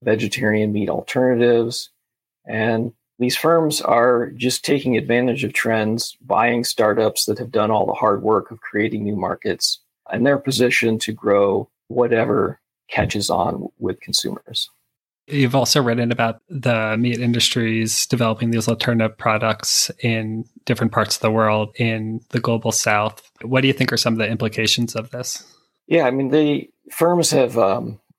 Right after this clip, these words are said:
Speaker 1: really pushed foods that weren't culturally prevalent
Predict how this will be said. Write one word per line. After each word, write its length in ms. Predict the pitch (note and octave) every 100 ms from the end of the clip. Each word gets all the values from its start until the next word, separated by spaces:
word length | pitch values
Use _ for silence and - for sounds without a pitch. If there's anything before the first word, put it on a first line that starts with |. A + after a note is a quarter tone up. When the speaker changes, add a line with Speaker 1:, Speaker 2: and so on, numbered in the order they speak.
| _ _
Speaker 1:
really 280 | C3 D3 B2
pushed 500 | - C3 C3 - -
foods 440 | - C3 B2+ -
that 200 | A#2 -
weren't 460 | B2+ B2 B2+ - - _ _ -
culturally 840 | - D3 - B2+ A2+ A2+ A2+ A2+ A2
prevalent 840 | - - A#2 B2 B2 A#2+ C3 -